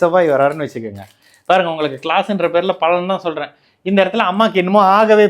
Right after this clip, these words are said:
போகுது, இந்த இடத்துல சனி த-, சந்திர தசையில சனி புத்தியில செவ்வாய் அந்தரம், அம்மாக்கு என்னமோ ஆக போகுது அப்படின்னு வரும். ஏன்னா நான்காம் பாவகத்துக்கு கடுமையான பாபத்துவ அமைப்பு, நான்காம் அதிபதி ஓரளவுக்கு நல்லா இருக்காரு, இந்த அமைப்புல இல்ல, ஆனா ச-, இந்த செவ்வாயோட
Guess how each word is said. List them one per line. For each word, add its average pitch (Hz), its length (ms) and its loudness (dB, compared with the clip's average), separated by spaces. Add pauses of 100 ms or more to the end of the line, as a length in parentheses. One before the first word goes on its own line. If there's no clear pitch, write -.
போகுது, 123 280 0 (1160)
இந்த 190 160 0
இடத்துல 185 240 -2 (120)
சனி 196 260 -2
த-, 151 140 0 (100)
சந்திர 196 320 -2
தசையில 185 320 0 (140)
சனி 196 240 -4
புத்தியில 175 320 -2 (100)
செவ்வாய் 180 360 0
அந்தரம், 139 340 -6 (420)
அம்மாக்கு 185 260 -2
என்னமோ 151 240 -4
ஆக 139 220 -6
போகுது 113 200 -4 (360)
அப்படின்னு 135 300 0
வரும். 113 160 -4 (140)
ஏன்னா 175 120 -4 (120)
நான்காம் 180 380 -4
பாவகத்துக்கு 151 460 -4 (380)
கடுமையான 226 380 2 (100)
பாபத்துவ 160 400 0
அமைப்பு, 117 280 -6 (140)
நான்காம் 196 340 -2
அதிபதி 175 360 -4
ஓரளவுக்கு 156 400 0
நல்லா 147 200 -2
இருக்காரு, 110 260 -4 (200)
இந்த 180 200 0
அமைப்புல 156 340 -8
இல்ல, 123 80 -6 (100)
ஆனா 180 180 -8
ச-, 139 160 -18
இந்த 131 180 -12
செவ்வாயோட 151 340 -4